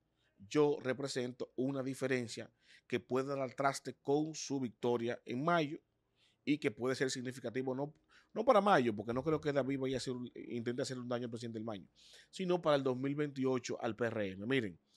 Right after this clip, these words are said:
yo represento un sector económico importante, yo represento un número significativo electoralmente hablando,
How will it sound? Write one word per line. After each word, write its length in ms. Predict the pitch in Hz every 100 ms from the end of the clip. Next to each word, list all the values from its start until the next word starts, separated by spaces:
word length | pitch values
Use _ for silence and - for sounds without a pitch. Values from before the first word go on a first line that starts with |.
| - - _
yo 200 | 101 196
represento 480 | 208 190 175 175 175
un 80 | 170
sector 300 | 165 156 147
económico 340 | 143 135 135
importante, 560 | 147 165 131 135 - - _ _ _
yo 220 | 92 143
represento 640 | 151 135 131 147 135 123
un 280 | 123 131 131
número 240 | 131 135 127
significativo 600 | 127 120 123 117 139 120
electoralmente 680 | 113 113 127 131 131 127
hablando, 400 | 135 117 85 -